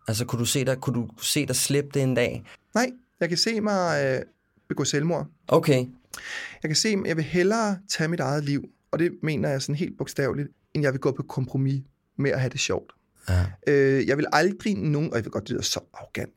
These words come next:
Speaker 2: men, men jeg vil aldrig nogensinde kunne arbejde i en skobutik, fordi jeg skulle have penge på kontoen.
Speaker 1: Nej.
Speaker 2: Eller være på, på, på sådan noget dagpenge eller sådan noget.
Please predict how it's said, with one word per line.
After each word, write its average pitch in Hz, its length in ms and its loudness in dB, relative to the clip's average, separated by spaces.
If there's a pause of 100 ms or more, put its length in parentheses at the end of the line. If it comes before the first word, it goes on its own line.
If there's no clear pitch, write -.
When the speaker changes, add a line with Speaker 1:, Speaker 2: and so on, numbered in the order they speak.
(140)
Speaker 2:
men, 139 260 -4
men 147 160 0
jeg 143 80 0
vil 160 100 0
aldrig 185 280 2
nogensinde 175 380 0
kunne - 160 0
arbejde 147 340 0
i - 40 -4
en 143 100 0
skobutik, 139 560 -4
fordi 131 140 -4
jeg 131 80 0
skulle 131 180 -2
have 127 180 -2
penge 135 140 0 (280)
på - 60 -2
kontoen. 123 420 -2
Speaker 1:
Nej. 98 200 4 (460)
Speaker 2:
Eller 139 140 4
være 123 220 4
på, 127 380 4
på, 127 280 2
på 127 200 2
sådan 127 240 -2
noget 120 280 2 (320)
dagpenge 123 500 2
eller 113 140 -2
sådan 127 120 -2
noget. 117 140 -2